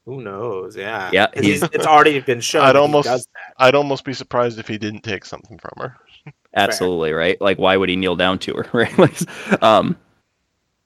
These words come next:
Speaker 2: I mean, yeah, he was verifying if she's alive, 'cause he's like, "Is she dead?" And he's like, "No." Well, I mean, before that, he was asking that guy, "Is he dead?" He's like, "No,
Speaker 1: Yeah.
Speaker 2: they usually survive."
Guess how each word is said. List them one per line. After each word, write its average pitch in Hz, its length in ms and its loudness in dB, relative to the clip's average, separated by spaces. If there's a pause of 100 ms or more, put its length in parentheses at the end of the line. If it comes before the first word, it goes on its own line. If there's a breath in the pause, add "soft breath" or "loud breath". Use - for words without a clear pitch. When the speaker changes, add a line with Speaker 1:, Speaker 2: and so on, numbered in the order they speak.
(180)
Speaker 2:
I 127 40 4
mean, 113 160 6
yeah, 95 180 4
he 80 100 2
was 90 100 -8
verifying 85 400 -2
if 78 60 -12
she's - 160 -10
alive, 87 220 0
'cause - 100 -14
he's 85 180 -6
like, 78 240 -4
"Is - 60 -18
she - 100 -16
dead?" 92 220 2
And 104 80 -2
he's 95 100 -8
like, 90 240 -4
"No." 160 420 0
Well, 117 120 2
I - 20 4
mean, 95 280 0
before 90 280 -2
that, - 140 0
he 50 60 -6
was - 100 -12
asking - 240 -6
that 50 80 -4
guy, - 60 -4
"Is - 140 -12
he - 60 -12
dead?" 78 260 -2
He's - 120 -18
like, - 160 -6
"No, 156 120 2
Speaker 1:
Yeah. 143 220 6
Speaker 2:
they 139 80 4
usually 113 340 2
survive." 80 640 -2